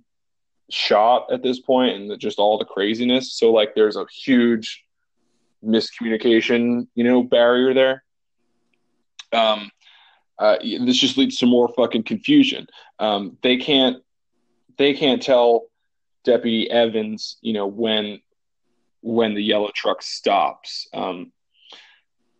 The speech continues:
so lost in those communications is the warning to Deputy Evans that the yellow truck has stopped, um,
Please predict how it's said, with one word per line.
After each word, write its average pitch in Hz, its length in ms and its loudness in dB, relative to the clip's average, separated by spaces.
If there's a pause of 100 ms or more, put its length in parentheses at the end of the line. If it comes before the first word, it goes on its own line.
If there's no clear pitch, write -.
(140)
so 120 180 0
lost 156 400 2
in 156 40 -6
those 147 180 0
communications 127 720 0
is 120 180 2
the 131 100 2
warning 127 460 2
to 107 100 -12
Deputy 95 460 -2
Evans 95 560 -6
that 101 200 0
the 104 60 -14
yellow 98 300 -2
truck - 280 -2
has 165 300 0
stopped, - 560 -6 (400)
um, 101 460 -8